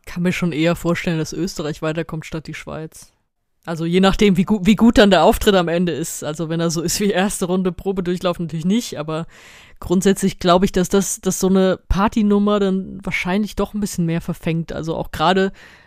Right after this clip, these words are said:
müssen ja auch bedenken, was wir jetzt noch nicht gesehen haben, ist, dass ja die Halle voll sein wird.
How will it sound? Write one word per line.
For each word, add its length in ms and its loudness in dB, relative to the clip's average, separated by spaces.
müssen 240 0
ja 100 2
auch 120 -2
bedenken, 480 0
was 180 -2
wir 40 0
jetzt 100 -4
noch 80 0
nicht 180 0
gesehen 360 -2
haben, 240 -2
ist, 360 -8
dass 100 -6
ja 60 0
die 160 -4
Halle 220 0
voll 280 -6
sein 240 -6
wird. 280 -14